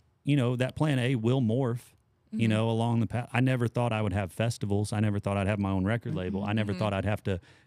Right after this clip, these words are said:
Speaker 1: you know, the, the business changes of things. But I think, you know, you put, you put your mind at something and to go and chase it and do it, it does feel good.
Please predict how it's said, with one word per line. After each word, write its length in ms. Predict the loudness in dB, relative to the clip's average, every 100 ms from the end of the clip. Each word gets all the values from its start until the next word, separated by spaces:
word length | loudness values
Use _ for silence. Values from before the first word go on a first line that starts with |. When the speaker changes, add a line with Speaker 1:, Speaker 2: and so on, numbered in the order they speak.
| -2
Speaker 1:
you 80 | 0
know, 240 | 0 -2 -6 -2
the, 160 | -2 0
the 100 | -2
business 440 | 0 2 2 0
changes 640 | 0 0 2 2 0 -2 -4
of 120 | -4
things. 380 | -2 0 -2 -4 -20 -20 _ 0
But 100 | 0
I 100 | 2
think, 360 | 0 -2 -4 _ -2
you 80 | 0
know, 140 | 2
you 140 | 0
put, 300 | 0 0 -2 -8 _ _ _ -12
you 80 | -2
put 220 | -2 0
your 80 | 0
mind 280 | 0 0 -2
at 80 |
something 540 | -2 -4 -2 -4 -4 -2
and 120 | -2 0
to 60 |
go 280 | 2 2 2
and 100 | -2
chase 340 | -2 -4 -4 -4
it 100 | -4
and 120 | 0
do 160 | 2
it, 140 | 0 -2
it 140 | -2
does 260 | 0 0 -2
feel 200 | -2 -4
good. 320 | -2 -2 -4